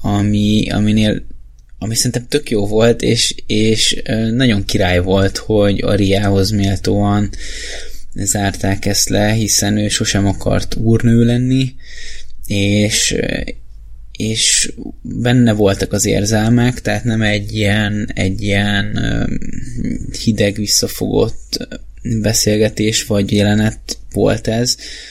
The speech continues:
de, de ugyanakkor azt gondolom, hogy abszolút Ariához hű, hű megoldása született ennek a helyzetnek. És kifejezetten erős volt a, a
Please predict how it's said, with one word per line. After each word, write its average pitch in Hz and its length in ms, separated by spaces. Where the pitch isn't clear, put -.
de, 107 420
de 110 120
ugyanakkor 107 720
azt 107 180
gondolom, 101 360
hogy 95 160
abszolút 95 340
Ariához 95 720
hű, 101 380
hű 107 280
megoldása 98 800
született 95 600
ennek 95 360
a 98 220
helyzetnek. 101 720
És 151 560
kifejezetten 98 1300
erős 98 500
volt 98 520
a, 101 300
a 101 640